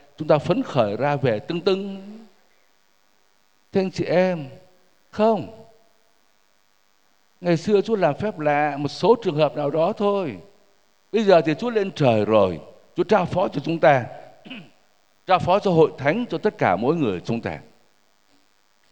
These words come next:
Chúng ta phải tiếp nối cái sứ mạng của lòng thương xót đó. Chúng ta chăm sóc lẫn nhau.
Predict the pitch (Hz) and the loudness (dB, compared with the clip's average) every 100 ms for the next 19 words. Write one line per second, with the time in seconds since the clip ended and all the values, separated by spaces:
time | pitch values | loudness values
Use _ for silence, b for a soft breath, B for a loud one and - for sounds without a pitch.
0 | _ 185 180 - - 254 - 175 208 226 | _ 2 4 4 2 0 4 4 4 0
1 | - 254 226 156 123 - _ _ _ - | -6 -4 0 -2 -2 -12 _ _ _ -2
2 | 117 101 104 147 120 147 143 120 110 - | -2 -2 -4 -6 -4 -4 -4 -4 -6 -6
3 | _ _ _ _ _ _ _ _ _ _ | _ _ _ _ _ _ _ _ _ _
4 | _ _ _ _ _ - 165 151 - 170 | _ _ _ _ _ -10 0 0 0 -4
5 | 151 - 185 165 143 151 147 147 | -4 -6 -6 -4 -4 -2 -4 -6